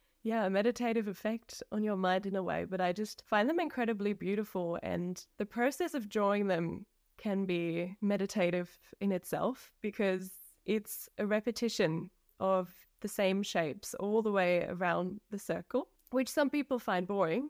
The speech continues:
Like, you need a lot of patience for this, uh, art style, but it helped me develop these qualities for sure. And, um, what I love about mandalas is that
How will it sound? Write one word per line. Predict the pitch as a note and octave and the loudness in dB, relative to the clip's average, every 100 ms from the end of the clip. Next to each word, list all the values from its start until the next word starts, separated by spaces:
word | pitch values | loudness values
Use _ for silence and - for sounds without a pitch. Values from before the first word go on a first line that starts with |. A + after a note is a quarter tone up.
| - | -6
Like, | G#3+ F#3+ - | -4 -2 0
you | |
need | G#3 G#3+ | 0 0
a | A3+ | 2
lot | G3 | 2
of | F#3+ F3+ - _ | 2 -2 -14 _
patience | - G#3 G#3 E3+ - - - _ | -2 -2 0 -2 -4 -6 -14 _
for | - F#3 | -4 -2
this, | F3 - - | -4 -6 -10
uh, | F#3 F3+ F3+ - | -6 -4 -4 -6
art | F#3+ F#3 | -6 -6
style, | - F3+ E3+ E3+ A3+ - - | -2 0 0 0 -2 -8 -4
but | A#3 G#3+ F#3 | 2 4 4
it | A#3 | 2
helped | A#3 C4 A3 | 0 0 2
me | |
develop | A#3 G3 F#3 A3 | 0 2 2 2
these | F3+ E3+ | -2 -6
qualities | - F3 E3 D3+ C3+ G#3+ - - | -6 -4 -2 -2 -6 -8 -14 -18
for | - F#3 | -8 -8
sure. | - F3 E3 F#3+ G#3+ - | -4 -4 -2 -4 -8 -10
And, | G3 F3+ F3+ F3+ F3+ | -8 -8 -10 -12 -10
um, | G3 F#3 F#3 F3+ F3+ - _ - | -8 -6 -4 -6 -8 -16 _ -4
what | A3 | 2
I | |
love | A3+ A3+ B3 | 4 4 2
about | C#4 B3 G#3 | 2 2 2
mandalas | A3+ G#3+ G3 F#3+ G3+ G3+ | 0 2 2 2 0 -4
is | - G3+ | -6 -2
that | F#3+ E3+ E3 - - | 0 0 -2 -8 -20